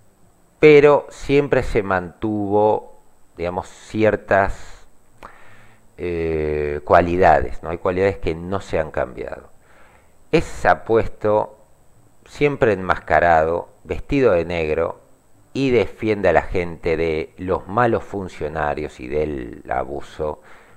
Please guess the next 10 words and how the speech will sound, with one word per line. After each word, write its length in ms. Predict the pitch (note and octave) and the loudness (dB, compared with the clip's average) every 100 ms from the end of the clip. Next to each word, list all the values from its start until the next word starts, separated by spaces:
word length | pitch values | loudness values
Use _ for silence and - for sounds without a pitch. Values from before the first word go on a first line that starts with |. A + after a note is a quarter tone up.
| - | -8
por 280 | F2+ F2+ E2+ | -2 -2 -2
parte 880 | - E2 D#2 - - E2+ E2 D#2+ _ - | 4 6 6 2 -6 -4 -4 -6 _ -20
de, 640 | C#2+ D#2 D2+ D#2+ - - _ | -8 -4 -2 -4 -6 -12 _
eh, 680 | - D2+ D2 C#2 C2 B1+ B1+ B1 B1 B1 A#1 - - - - - - - - - - _ _ - - | -8 -6 -4 -6 -8 -8 -10 -14 -18 -20 -20 -20 -20 -20 -20 -20 -20 -20 -20 -20 -20 _ _ -20 -14
el 160 | C#2 | -8
gobierno 600 | D2+ D#2 G2 G#2+ E2 C#2 | -2 0 4 4 4 -2
californiano, 840 | C2+ C2 A#1+ C#2 B1+ D2 B1+ - A#1 | -6 -6 -6 -8 -8 -8 -10 -10 -12
¿no? 140 | C2 | -8
La 160 | D2 C#2+ | -4 -2
corrupción. 760 | - D2 D2 - - A#2 G2+ | -2 -4 -6 -10 -8 -2 0